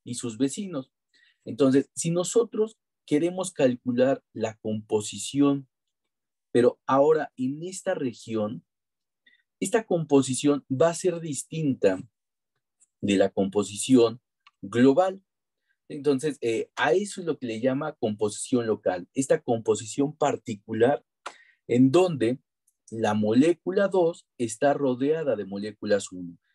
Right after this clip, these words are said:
Entonces, acá la composición de moléculas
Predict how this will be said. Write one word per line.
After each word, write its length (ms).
Entonces, 420
acá 520
la 220
composición 680
de 80
moléculas 680